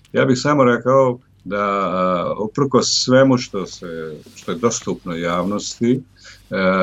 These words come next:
meni se čini, na osnovu mog iskustva, da ipak, e, e,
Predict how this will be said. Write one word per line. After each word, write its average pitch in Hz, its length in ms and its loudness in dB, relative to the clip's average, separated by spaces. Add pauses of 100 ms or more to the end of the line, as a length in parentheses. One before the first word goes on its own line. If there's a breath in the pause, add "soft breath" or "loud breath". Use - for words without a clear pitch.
(140)
meni 117 460 4
se - 220 -4
čini, 98 440 -2
na 92 140 0
osnovu 95 320 -2
mog 113 240 4
iskustva, 110 760 -2 (400)
da 107 400 2
ipak, 123 500 2
e, - 340 -20
e, 78 1080 -6